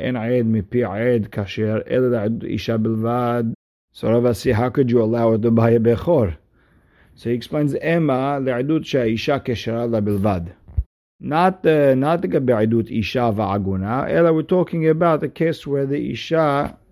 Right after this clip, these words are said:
is mutar to testify. And one of those cases that would be Bechor. She's allowed to testify.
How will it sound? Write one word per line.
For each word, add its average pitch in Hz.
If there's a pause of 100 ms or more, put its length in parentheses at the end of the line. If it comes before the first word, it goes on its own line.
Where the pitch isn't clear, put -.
(140)
is 123
mutar 131
to 123
testify. 98 (400)
And 107
one 131
of 123
those 120
cases 113
that 110
would 98
be 92
Bechor. 151 (140)
She's 135
allowed 156
to 160
testify. 147